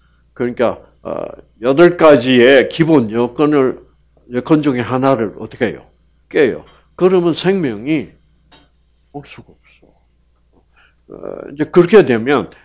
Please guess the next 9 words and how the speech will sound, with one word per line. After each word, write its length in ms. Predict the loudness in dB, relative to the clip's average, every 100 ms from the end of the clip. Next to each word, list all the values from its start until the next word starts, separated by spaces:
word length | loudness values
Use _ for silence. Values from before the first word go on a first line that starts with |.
| _
에스오디 1500 | 2 2 0 -4 0 0 0 -2 -8 -12 -12 -14 -14 -16 -20 _
유전자가 760 | -10 -2 -2 0 -4 -2 0 -2
어떻게 240 | -6 -12
해? 120 | -16 _ _ _ _ -4
꺼져버려. 720 | -4 -4 -8 -12 -18 _ _ _ _ _ -20 -20 -12
그렇게 320 | -12 -6 -6
되면 420 | -6 -6 -6 -8 _ _ _
이제 220 | -12 -12 -12 _ _ _
활성산소가 1120 | -8 -8 -8 -12 -12 -14 -16 -16 -6 -6 -6